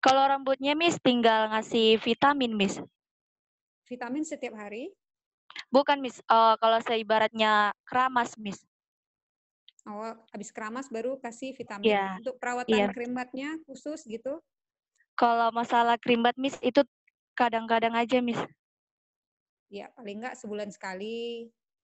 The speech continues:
Speaker 1: Iya.
Speaker 2: Atau lagi banyak yang ngasih uang jajan, pergilah dulu krimbat ya.
Speaker 1: Iya, Miss.
Speaker 2: Oke. Ada lagi, Rosaria?
Speaker 1: Nggak ada lagi, Miss.
Speaker 2: Oke, baik. Terima kasih. Eh, satu lagi ya
Speaker 1: Sama-sama,
Speaker 2: catatannya,
Speaker 1: Miss.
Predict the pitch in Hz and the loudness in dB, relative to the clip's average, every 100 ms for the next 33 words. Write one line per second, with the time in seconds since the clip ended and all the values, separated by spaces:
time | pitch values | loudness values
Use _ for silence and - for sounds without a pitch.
0 | _ 208 202 196 _ _ _ _ 226 226 | _ -2 -2 -10 _ _ _ _ -20 -10
1 | 226 226 202 220 214 208 208 214 220 208 | -8 -8 -8 -8 -8 -8 -10 -10 -12 -14
2 | - 208 202 202 196 180 196 226 285 359 | -12 -10 -8 -8 -10 -10 -10 -8 -8 -10
3 | - - _ _ _ _ _ 202 185 247 | -14 -18 _ _ _ _ _ -18 -10 -6
4 | 262 277 277 262 262 262 262 233 233 330 | -6 -6 -4 -4 -4 -4 -6 -6 -6 -6
5 | 320 _ _ - _ _ _ _ _ 220 | -12 _ _ -20 _ _ _ _ _ 0
6 | 202 196 202 - - - - - _ _ | 0 2 -2 -6 -14 -14 -16 -16 _ _
7 | 214 - 196 202 196 208 _ _ _ - | -20 -14 -10 -8 -8 -12 _ _ _ -10
8 | 240 262 277 320 311 302 294 277 294 302 | -4 -2 -2 -2 -4 -4 -6 -4 -2 -4
9 | 415 - _ _ _ - _ _ - _ | -4 -10 _ _ _ -12 _ _ -20 _
10 | 220 208 220 240 254 269 269 254 - _ | 2 4 4 2 2 2 0 -2 -6 _
11 | _ _ _ _ _ _ 214 214 202 185 | _ _ _ _ _ _ -20 -14 -12 -12
12 | 185 _ 277 302 302 294 285 254 254 254 | -16 _ -8 -8 -6 -10 -10 -8 -8 -10
13 | 247 _ 226 233 262 262 269 220 214 226 | -14 _ -12 -10 -10 -4 0 0 0 2
14 | 226 233 254 220 214 208 | 2 0 -2 -4 -4 -8